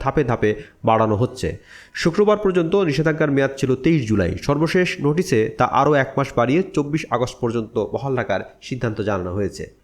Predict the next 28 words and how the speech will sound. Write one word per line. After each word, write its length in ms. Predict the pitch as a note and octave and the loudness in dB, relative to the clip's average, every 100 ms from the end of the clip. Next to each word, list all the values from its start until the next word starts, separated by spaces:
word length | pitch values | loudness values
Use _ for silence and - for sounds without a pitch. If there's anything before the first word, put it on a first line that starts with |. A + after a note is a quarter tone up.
| - | 0
পাকিস্তানের 500 | D3+ A3 - A3 A3 A3 | 2 2 2 4 4 2
পদক্ষেপের 440 | E3 F#3+ G#3 G3 G3 | 0 0 0 0 2
পাল্টা 260 | D#3+ D#3 | 2 4
হিসাবে 320 | F#3 E3+ D#3 A#2 G#2 | 2 2 2 2 4
ভারতও 340 | C3 F3+ D#3 B2 - | 4 4 2 0 0
তিরিশ 220 | D#3+ E3+ - D3 | 0 0 0 0
এপ্রিল 280 | C3+ - E3+ D#3+ | 0 0 0 0
পাকিস্তান 420 | C3+ D3+ E3+ F#3 F3 | -2 -2 -2 0 2
এবং 140 | D3+ D3 | 2 2
পাকিস্তানের 500 | C3 C#3+ E3 F3+ E3+ E3 | 0 0 0 0 0 0
সঙ্গে 180 | D3+ C#3+ | 0 0
সংশ্লিষ্ট 400 | C3+ C3 D3 - F3 F3+ D#3 | -2 0 -4 -2 -2 -2 -4
সব 140 | - C3+ - | 0 0 0
উড়োজাহাজের 460 | C#3 D3 D#3 D#3 | -2 0 2 0
জন্য 200 | D3+ C#3+ A2 A2+ | 0 2 2 2
নিজেদের 300 | B2 C3 - C3 | 2 0 0 0
আকাশসীমা 380 | C#3+ - D3+ | -2 0 0
ব্যবহার 400 | B2+ A#2+ A#2 D3+ | 2 2 2 0
নিষিদ্ধ 240 | C3 A#2 G2+ | 0 0 0
করে। 240 | G2 F2 F2 - - - - - | 0 0 -2 -8 -20 -20 -10 0
ভারতের 380 | A#2 E3 F#3+ E3 | 4 4 4 4
নিষেধাজ্ঞার 520 | F#3 F3+ F3+ F#3 D3+ | 4 2 2 2 2
বর্তমান 320 | C#3+ - D#3 D#3 | 0 2 2 4
মেয়াদ 180 | C#3 C3+ - | 4 2 2
শেষ 120 | C#3+ D3 | 0 2
হবে 140 | C3+ F#3+ | 0 2
চব্বিশ 260 | C#3 A#2+ C3 A#2 | 2 2 2 2
জুলাই। 240 | A#2+ C#3+ | 4 2